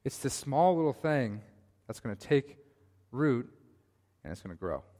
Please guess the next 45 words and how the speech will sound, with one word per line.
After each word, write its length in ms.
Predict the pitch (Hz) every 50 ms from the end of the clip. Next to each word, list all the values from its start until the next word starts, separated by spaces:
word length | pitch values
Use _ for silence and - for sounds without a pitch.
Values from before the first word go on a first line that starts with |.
| _ _ _ _ _ _ _ _ _ _ _ _ _ _ -
Remember, 200 | 160 165 131 123
he's 120 | 127 123
telling 320 | - - 180 180 175 151 123
this 200 | 107 113 120 -
to 100 | - 135
his 240 | 120 113 - - - - _ _ -
disciples, 500 | - - - 127 139 135 - 101 110 -
not 120 | 120 107
just 140 | 120 120 -
the 60 | -
people 200 | 135 127 - 110
that 80 | 104 90
are 20 |
hearing 320 | - - 147 143 123 110
him, 140 | 107 117 123
not 80 | 117 -
the 60 | -
people 220 | - 110 - 117
that 140 | 110 107 -
come 140 | - 131 123
to 80 | 113 101
listen 280 | 113 135 135 - 127
to 120 | - - 120
him, 80 | 120
but 80 | 123 117
his 120 | 113 -
followers 400 | - - 151 151 143 131 127 120 117
as 140 | 120 110
well, 220 | 139 147 143 123 117
that, 120 | 113 104
"Hey, 120 | 123 160 151
remember, 500 | 143 143 156 190 208 190 127 110 104 - - - - - - _
the 60 | -
kingdom 300 | - 170 180 180 180 170
of 80 | 147 110
heaven 340 | 143 131 127 117 175 202 202 - - - - _ _ _ _ _ _ _ _ _ _ _ _ _ _
is 160 | - 117 - 127
like 280 | 131 135 151 - -
this." 380 | - 85 71 - - - - - - _ _ _ _ _ _ _ _ _ _ _ _ _ _ _ _ _ _ _ _ _ _ _ _ _ -
He 80 | 131 120
continues 540 | - 131 - - 190 190 156 127 110 - - - - -
in 140 | 123 120
this 200 | 110 101 - -
parable 540 | - - - 117 110 107 101 123 139 175 190 - - - _ _ _ 120
and 160 | 117 113